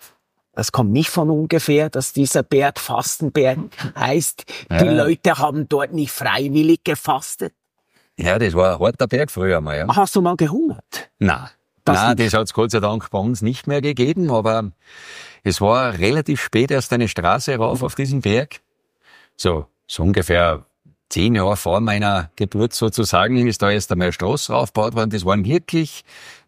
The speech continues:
Speaker 2: Bergbauern. Und heute geht die Planei drüber, dieses wunderschöne Skigebiet. Also was sie da in dieser Zeit getan hat, ist schon auch irgendwo unglaublich.
Speaker 1: Aber es war nicht immer einfach dort oben in, in, in deiner Jugend.
Speaker 2: Nein,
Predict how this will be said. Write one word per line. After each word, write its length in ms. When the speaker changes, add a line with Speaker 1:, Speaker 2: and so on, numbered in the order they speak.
Speaker 2:
Bergbauern. 880
Und 180
heute 380
geht 240
die 80
Planei 400
drüber, 320
dieses 300
wunderschöne 560
Skigebiet. 500
Also 240
was 200
sie 120
da 220
in 80
dieser 260
Zeit 320
getan 400
hat, 160
ist 140
schon 220
auch 180
irgendwo 520
unglaublich. 480
Speaker 1:
Aber 180
es 120
war 120
nicht 200
immer 280
einfach 400
dort 320
oben 320
in, 220
in, 240
in 280
deiner 260
Jugend. 540
Speaker 2:
Nein, 480